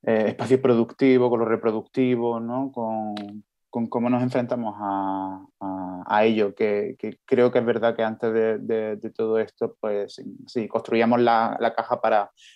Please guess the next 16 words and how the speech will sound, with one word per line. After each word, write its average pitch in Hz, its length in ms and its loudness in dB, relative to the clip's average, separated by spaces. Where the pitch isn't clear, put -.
para 117 160 2
no 120 140 2
hablar 123 340 4
quizás - 320 -6
de 110 100 -6
ciertas 113 360 -8
cosas - 280 -10
que, 110 440 0
que 101 240 -4
no, 92 480 -6
que - 100 -10
nos 95 140 -8
venían 98 240 0
afectando 95 500 -4
ya 92 220 0
de, 90 140 -6